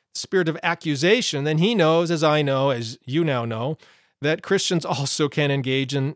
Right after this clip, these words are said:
accusation, can be disobedient in accusing others. So that's why Paul is u-, using the word disobedient here, because he's showing us that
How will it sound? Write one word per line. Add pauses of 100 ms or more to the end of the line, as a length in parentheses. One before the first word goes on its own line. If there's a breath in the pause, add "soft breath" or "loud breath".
accusation,
can
be
disobedient (760)
in (380)
accusing
others. (1080)
So
that's
why
Paul
is
u-,
using
the
word
disobedient
here,
because (720 soft breath)
he's
showing
us
that